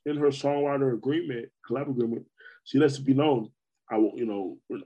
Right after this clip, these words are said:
if you sign to a major publisher, we're not, I can't, I can't write with you.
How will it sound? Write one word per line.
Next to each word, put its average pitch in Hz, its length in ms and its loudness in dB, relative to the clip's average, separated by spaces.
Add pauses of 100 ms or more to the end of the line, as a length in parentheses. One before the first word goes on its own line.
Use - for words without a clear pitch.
(140)
if 113 160 -2
you 135 140 6
sign 135 240 0
to 131 80 -2
a - 20 2
major 113 200 2
publisher, 113 420 -6
we're 113 140 -2
not, 104 120 -10 (120)
I 123 40 -8
can't, 131 280 -8
I 117 60 -10
can't - 260 -12
write 117 80 -10
with - 140 -16
you. 123 120 -16